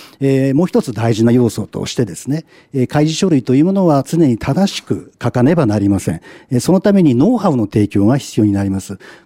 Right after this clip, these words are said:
このようにして大きく分けると、システムと、それから情報提供等のコンサルティング、これによって企業さんが正しい開示が行われるサポートをする。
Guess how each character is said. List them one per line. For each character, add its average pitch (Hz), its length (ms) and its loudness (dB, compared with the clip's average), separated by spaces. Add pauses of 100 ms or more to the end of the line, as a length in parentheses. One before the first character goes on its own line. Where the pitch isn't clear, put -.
こ 165 140 0
の 202 120 4
よ 208 240 4
う 208 60 4
に 180 100 4
し - 120 -8
て 202 340 0
大 208 240 2
き - 100 -14
く - 160 -4
分 147 180 2
け 165 120 -2
る 160 120 -2
と、 196 300 0 (340)
シ - 240 -2
ス - 140 -8
テ 127 160 0
ム 113 140 0
と、 170 400 0
そ 123 80 -4
れ 127 60 0
か 131 120 -2
ら 123 80 0
情 117 180 0
報 190 120 0
提 185 180 0
供 143 160 0
等 160 100 2
の 110 120 2
コ - 160 -2
ン 139 40 2
サ 156 120 -4
ル 131 80 -4
テ 98 80 -8
ィ 80 60 -8
ン 78 40 -10
グ、 - 140 -14 (280)
こ 175 140 0
れ 202 80 4
に 208 160 4
よ 202 100 2
っ 202 80 -6
て 214 260 0
企 180 220 -2
業 151 200 2
さ 113 180 -6
ん 120 80 -4
が 156 140 -4
正 139 320 -6
し 240 160 2
い - 40 2
開 113 220 2
示 107 180 -2
が 104 80 -2
行 113 200 -6
わ 110 120 0
れ 110 80 -2
る 101 120 -10
サ 110 120 -8
ポ 120 140 -6
ー - 80 -12
ト 107 60 -10
を 87 80 -10
す 107 100 -10
る。 - 80 -14